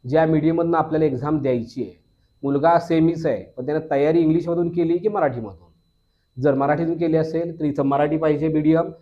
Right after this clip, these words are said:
इंग्लिशमधून असेल तर इंग्लिश पाहिजे. तर तुम्हाला ते सुद्धा चेंज करता येईल. फादर नेम, मदर नेम या ठिकाणी बऱ्याच जणांनी फक्त सिंगल नाव टाकलेलं असतं, पूर्ण नाव टाकून घ्या,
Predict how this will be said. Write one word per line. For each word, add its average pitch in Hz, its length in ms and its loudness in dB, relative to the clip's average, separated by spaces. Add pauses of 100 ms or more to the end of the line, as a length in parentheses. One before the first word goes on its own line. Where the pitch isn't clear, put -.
(160)
इंग्लिशमधून 156 420 0
असेल 160 180 -2
तर 175 60 0
इंग्लिश 131 360 -2
पाहिजे. 92 260 -20 (320)
तर 139 80 -16
तुम्हाला 160 220 0 (140)
ते 190 120 8
सुद्धा 165 320 0
चेंज 156 300 -2
करता 147 380 -2 (280)
येईल. 131 240 0 (460)
फादर 156 340 4
नेम, 170 300 0
मदर 160 280 6
नेम 160 300 4 (240)
या 165 140 2
ठिकाणी 160 300 0
बऱ्याच 156 260 2
जणांनी 160 240 -2
फक्त - 260 -14
सिंगल 160 400 2
नाव 156 200 0
टाकलेलं 151 320 -4
असतं, 147 220 -6
पूर्ण 151 340 -4
नाव 143 140 -2
टाकून 135 340 -6
घ्या, 127 180 -4